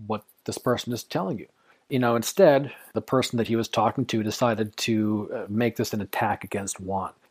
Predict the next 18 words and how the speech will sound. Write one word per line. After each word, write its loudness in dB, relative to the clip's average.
The, 2
the 4
line 8
that 4
she -2
used 6
was -2
really, 2
uh, -10
very 4
hurtful, -8
and -2
where 6
she 2
basically 2
said -2
to -6
him, -4